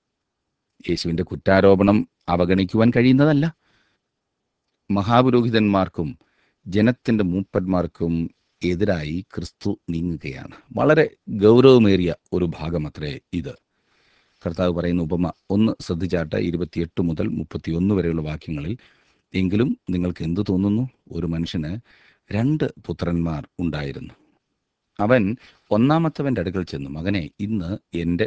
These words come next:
മുന്തിരിത്തോട്ടത്തിൽ പോയി വേല ചെയ്യുക' എന്ന് പറഞ്ഞു. 'എനിക്ക് മനസ്സില്ല' എന്ന് അവൻ ഉത്തരം പറഞ്ഞു. എങ്കിലും പിന്നത്തേതിൽ അനുതപിച്ച് അവൻ പോയി. രണ്ടാമത്തവൻ്റെ അടുക്കൽ ചെന്നു. അങ്ങനെ തന്നെ പറഞ്ഞപ്പോൾ അവൻ 'പോകാം'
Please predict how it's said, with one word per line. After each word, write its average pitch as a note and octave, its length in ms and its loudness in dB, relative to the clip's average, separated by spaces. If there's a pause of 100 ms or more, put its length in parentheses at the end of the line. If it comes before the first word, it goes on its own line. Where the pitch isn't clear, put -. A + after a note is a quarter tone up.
മുന്തിരിത്തോട്ടത്തിൽ E2 680 -6
പോയി F2 280 -8
വേല E2 280 -2
ചെയ്യുക' A2 480 -2 (120)
എന്ന് G2+ 200 -2
പറഞ്ഞു. C#2+ 260 -12 (480)
'എനിക്ക് D#3+ 220 0
മനസ്സില്ല' G2 600 -2 (220)
എന്ന് F2 160 -2
അവൻ D#2 120 -6
ഉത്തരം D2 260 -12
പറഞ്ഞു. - 240 -20 (480)
എങ്കിലും C3 300 2 (380)
പിന്നത്തേതിൽ G2+ 500 0 (160)
അനുതപിച്ച് E2+ 540 -6
അവൻ D#2 180 -8
പോയി. D2 260 -12 (880)
രണ്ടാമത്തവൻ്റെ C3+ 720 0 (120)
അടുക്കൽ F2 320 -4
ചെന്നു. C#2+ 280 -12 (840)
അങ്ങനെ F2+ 260 -2
തന്നെ G2 220 0
പറഞ്ഞപ്പോൾ E2 440 -6
അവൻ D#2+ 180 -8
'പോകാം' E2+ 480 -8